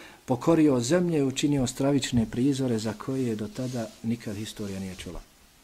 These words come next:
Zašto? Zato što su muslimani prekršili riječi svoga poslanika Muhammeda, alejhi salatu vesselam. I to zasigurno, kada muslimani budu ostavljali objavu, budu ostavljali Kur'an, budu ostavljali hadis Allahovog poslanika, alejhi salatu vesselam, oni prvi budu to gazili,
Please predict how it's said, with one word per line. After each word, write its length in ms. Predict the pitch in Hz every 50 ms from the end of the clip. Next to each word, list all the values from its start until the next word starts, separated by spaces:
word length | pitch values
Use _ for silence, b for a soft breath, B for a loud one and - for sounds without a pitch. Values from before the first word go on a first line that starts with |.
| _ _ - - - - _ _ _ _
Zašto? 320 | 117 120 135 131 - - 127
Zato 280 | 117 120 120 - 127
što 200 | 107 - - 113
su 140 | - - 104
muslimani 640 | 101 95 95 - 98 98 101 107 117 131 151 170 175 - - - -
prekršili 640 | 117 104 104 - 110 - - - 117 107 107 104 104 - - _ - - - - - - _ _ - -
riječi 320 | 110 110 110 104 - 107
svoga 300 | - - 107 101 104 98
poslanika 480 | - 101 - - 98 98 98 98 - 104
Muhammeda, 480 | 98 95 - 113 101 98 98 98 92
alejhi 280 | 92 92 95 90 95 98
salatu 360 | - - 90 92 90 - -
vesselam. 280 | 101 - - 90 85 - B B B B B
I 40 | 117
to 140 | - 139
zasigurno, 600 | 117 117 120 113 - - 107 107 104 104 104 101 - B B B B
kada 140 | 123 117 117
muslimani 460 | 117 113 - - 110 110 120 123 120
budu 220 | 107 117 107 107 101
ostavljali 420 | 104 - - 113 101 98 95 104
objavu, 360 | 131 147 139 139 131 127 117
budu 200 | 107 113 107 107
ostavljali 420 | 101 - - 113 107 104 98 101 - -
Kur'an, 320 | 143 - - 160 139 123
budu 200 | 117 123 113 110
ostavljali 360 | 110 107 - 127 110 107 107
hadis 340 | 107 - 151 143 139 131 -
Allahovog 340 | 117 120 139 131 139 123 110
poslanika, 500 | - 113 - - 110 120 139 139 151 131
alejhi 240 | 127 135 131 123 123
salatu 280 | - - 131 135 135
vesselam, 200 | 127 - 143 123 120 B B B B
oni 200 | B 214 214 185
prvi 300 | - - 247 262 226 202
budu 240 | 170 185 180 175 156
to 140 | - 147 139
gazili, 400 | 143 170 175 170 185 180 175